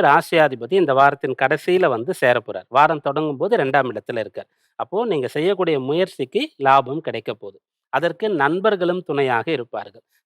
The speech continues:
சகோதரர்கள் யாருக்கெல்லாம் இருக்காங்களோ, அவங்களால உங்களுக்கு நல்லது நடக்கும். சகோதர ரீதியாக ஏதாவது சண்டை சச்சரவு, பிரச்சனை இருந்ததுன்னா, அதெல்லாம் சரியாகும். திருமண வாழ்க்கை, கணவன் மனைவி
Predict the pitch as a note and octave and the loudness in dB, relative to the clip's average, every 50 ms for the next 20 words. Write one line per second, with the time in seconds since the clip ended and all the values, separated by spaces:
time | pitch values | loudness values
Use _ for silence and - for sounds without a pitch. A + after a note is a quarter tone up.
0 | _ - D3+ D#3+ F#3+ G3+ G#3+ G3 G3+ F3+ F3 E3 D3+ D#3 D3 B2+ B2+ C3 C#3 D3 | _ 0 0 2 2 2 2 2 2 0 0 0 -2 -2 -2 2 4 6 6 6
1 | D#3 - - D#3 D#3 E3+ F3+ D#3+ D3 D3+ - - C#3 C3 B2 A#2 A#2 A#2+ B2 B2+ | 4 2 -2 -2 0 2 2 2 0 0 0 0 0 0 0 -2 0 2 2 2
2 | B2+ - _ _ _ _ B2 B2+ C#3+ E3 F3+ F3+ F3+ F3 E3+ F3+ G3+ G3+ F3 D3+ | 0 -2 _ _ _ _ 2 2 4 4 4 4 4 4 4 4 4 4 2 2
3 | D3 C3+ B2 - G#3 G#3 E3+ C3+ C3 C3+ C#3+ C3 B2 A#2 A2+ A2 - - G2+ A#2 | 0 -2 0 0 0 2 2 4 2 2 2 2 0 0 0 -2 -4 -8 -10 -8
4 | D#3+ B3 - _ _ _ _ _ _ _ - D#3 D#3 F3+ G#3 A3 A3+ G#3+ A3 G3+ | -8 -8 -8 _ _ _ _ _ _ _ 0 0 2 2 2 2 4 4 4 4
5 | F#3 F3+ F3+ F#3 E3+ F3 F3 F3 F3 G3+ G3 E3 E3+ E3+ F3 E3 D#3 E3+ D3+ D#3 | 4 2 2 2 2 4 4 4 4 4 4 6 6 6 4 4 2 2 2 2
6 | D#3 E3 D#3 - C#3+ B2+ - C#3 B2 B2+ B2+ B2+ B2+ B2 - C3 C3 - - F3 | 2 0 0 0 -2 -2 0 -2 -2 -2 -2 -4 -4 -4 -4 -4 -2 2 2 2
7 | E3 C#3+ C#3+ C#3 C3+ C3+ B2 A2+ A#2+ D3 A3 D4+ - _ _ _ _ C3 C#3 D3 | 4 2 2 0 -2 -4 -4 -2 2 2 2 2 2 _ _ _ _ 2 2 4
8 | C#3+ B2+ D3 G#3 B3 - - C3+ A#2 A2+ G#2 G2+ G2 F#2+ - A2+ _ _ _ _ | 4 2 0 0 -2 -2 -4 -4 -4 -4 -6 -8 -10 -12 -16 -20 _ _ _ _
9 | _ _ - F#3 G3+ A#3 A#3 A#3 A3 G3+ F3 D#3+ D3+ D3 D3 - C#3 A2+ - D3 | _ _ -2 0 0 2 4 4 2 2 4 4 2 2 2 0 -4 -2 0 0
10 | D3 F3 F#3+ G3+ F#3+ F3+ D#3+ D3 C#3+ C#3 C3+ C3 D3 G#3 | 2 4 4 4 2 2 2 0 0 0 -2 -2 -4 -6